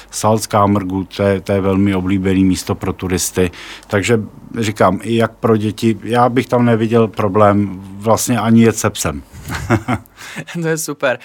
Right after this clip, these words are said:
Speaker 2: Ty, ty vlastně, ty, když jsme se pot-, potkali, tak jsi říkal, že máš pejska, pejska, viď? Tak, tak můžeš takhle
Speaker 1: M-, m-, starám se o pejska, mám ho velmi rád.
Speaker 2: <laughs> Můžeš vyrazit takhle na, na výlet s pejskem. Ještě, ještě předtím, než jsme to přesně nastartovali, ten podcast, tak, eh, ty jsi měl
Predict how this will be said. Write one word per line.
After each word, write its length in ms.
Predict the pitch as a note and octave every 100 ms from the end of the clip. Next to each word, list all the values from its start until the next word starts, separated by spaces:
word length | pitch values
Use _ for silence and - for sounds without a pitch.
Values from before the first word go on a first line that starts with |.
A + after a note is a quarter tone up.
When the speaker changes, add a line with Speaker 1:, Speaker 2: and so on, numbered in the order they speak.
| - -
Speaker 2:
Ty, 140 | D3+
ty 120 | D3
vlastně, 400 | D#3+ D#3+ F3 E3
ty, 200 | D#3+ D#3
když 160 | C#3+ C#3+
jsme 140 | D#3
se 120 | D#3+
pot-, 260 | D#3 C#3+ -
potkali, 380 | - D3+ - D#3
tak 120 | D3+
jsi 120 | D3 C#3+
říkal, 280 | C3+ D3+
že 80 | D3+
máš 260 | D3 B2+ C#3
pejska, 360 | D3 C#3+ - C#3+
pejska, 340 | - C#3+ - D#3
viď? 240 | C#3+ C#3+
Tak, 120 | C#3+ C3 - -
tak 140 | C#3
můžeš 240 | C3+ C3+
takhle 360 | - - C3+ C3 -
Speaker 1:
M-, 200 | G#2+ G2+ -
m-, 180 | A2 A#2+ -
starám 400 | - A#2 B2 C3
se 160 | C#3
o 60 | A#2+
pejska, 540 | A2 A#2+ - - A2+
mám 200 | A2+ A2
ho 160 | G#2 G#2+
velmi 320 | G#2 G2+ G2+
rád. 240 | F#2 D#2+ - - - F3 - D#3
Speaker 2:
<laughs> 500 | D#3+ - - - -
Můžeš 240 | C#3+ D3 D#3
vyrazit 280 | D3+ D3
takhle 300 | D3+ D3+ C#3+ -
na, 160 | D3 C3
na 100 | D3
výlet 220 | C#3 D3+
s 80 | D#3
pejskem. 400 | - B2+ - C#3
Ještě, 220 | C3 - F3
ještě 300 | - - F3+
předtím, 300 | E3+ E3+ F3
než 180 | E3+
jsme 180 | D#3+ F3
to 80 | F3
přesně 280 | E3 D3 B2
nastartovali, 520 | A2+ B2 - C3+ C#3+
ten 140 | D3
podcast, 520 | D3+ D#3+ D#3 D#3 E3 _ - - -
tak, 220 | C3 B2+
eh, 40 | C3+ C3
ty 100 | C3+
jsi 140 | C3+ D3+
měl 160 | D#3